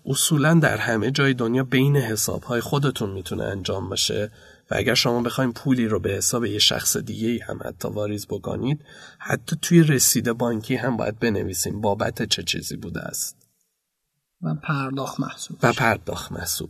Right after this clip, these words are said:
Speaker 1: بشود.
Speaker 2: خب، اه، شاید، اه، دیگه به عنوان سوال آخر، اه، الان دیدیم، می‌بینیم که بانک‌ها و یه سری شرکت‌های، اه، در واقع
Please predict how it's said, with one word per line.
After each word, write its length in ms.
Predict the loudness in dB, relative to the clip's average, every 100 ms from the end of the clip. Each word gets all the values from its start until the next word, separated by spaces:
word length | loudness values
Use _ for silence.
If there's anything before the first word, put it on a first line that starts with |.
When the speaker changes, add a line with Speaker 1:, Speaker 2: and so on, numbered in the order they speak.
| -4
Speaker 1:
بشود. 480 | -2 -2 -6 -14 -20 _ _ -16 -14 -16 -16 -16 -16 -18 -20 0
Speaker 2:
خب، 260 | 6 6 6
اه، 400 | 8 10 12 10
شاید، 380 | 8 6 6 6 2 6
اه، 240 | 8 10
دیگه 400 | 8 6 6 6 4 -2 2 6 6 8
به 60 |
عنوان 540 | 8 10 10 10 8 6 4 2
سوال 320 | 2 2 6 8
آخر، 540 | 8 8 8 8 8 2
اه، 540 | 0 4 4 2 0 -4 -10 2 6
الان 280 | 8 8
دیدیم، 460 | 6 4 4 2 4
می‌بینیم 440 | 6 8 8 8 8
که 140 | 6
بانک‌ها 640 | 8 10 10 8 8 10 10
و 100 | 8
یه 60 |
سری 240 | 8 6 6
شرکت‌های، 580 | 6 4 4 4 4 4 2
اه، 380 | 0 2 0 0
در 200 | 2 2
واقع 180 | 2